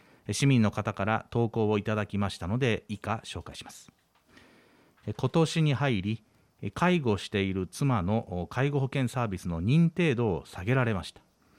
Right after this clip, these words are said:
まあ、これにより、府中市独自の介護支援サービスであるおしめ代の補助も、お、なくなりました。私の妻は脳幹手術の後遺症のため、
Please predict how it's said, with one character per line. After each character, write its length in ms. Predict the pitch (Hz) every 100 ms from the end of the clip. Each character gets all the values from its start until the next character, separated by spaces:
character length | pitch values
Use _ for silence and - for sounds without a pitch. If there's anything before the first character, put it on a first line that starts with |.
| _ _ _ -
ま 80 |
あ、 20 | 101
こ 160 | -
れ 160 | 147 170
に 140 | 160
よ 140 | 156 151
り、 200 | 151 - - _ _
府 160 | 139
中 200 | - 202
市 200 | 170 92
独 260 | 98 165 143
自 200 | 107 135
の 160 | 87 - _ _
介 240 | 117 135
護 120 | 131
支 180 | 127 120
援 200 | 127 120
サ 240 | - 131 120
ー 20 |
ビ 120 | 90
ス 120 | -
で 140 | 90 -
あ 100 | 101
る 140 | 71 - - - - -
お 100 | 120
し 140 | 175
め 160 | 180 170
代 220 | 170 160
の 140 | 151
補 160 | - 160
助 140 | 117
も、 300 | 98 135 123 -
お、 120 | 90
な 160 | 95 92
く 100 | 120
な 100 | 101
り 80 |
ま 120 | 78 -
し 80 |
た。 100 | - - _ _ _ - - - - -
私 380 | 101 120 117
の 160 | 123 117
妻 260 | - 120 95
は 200 | 107 - _ _
脳 320 | 98 127 165 160
幹 420 | 170 156 156 -
手 100 | 160
術 280 | 131 - 117
の 260 | 92 - -
後 280 | 117 117
遺 100 | 113
症 240 | 104 107 98
の 100 | 90
た 120 | 95
め、 180 | 101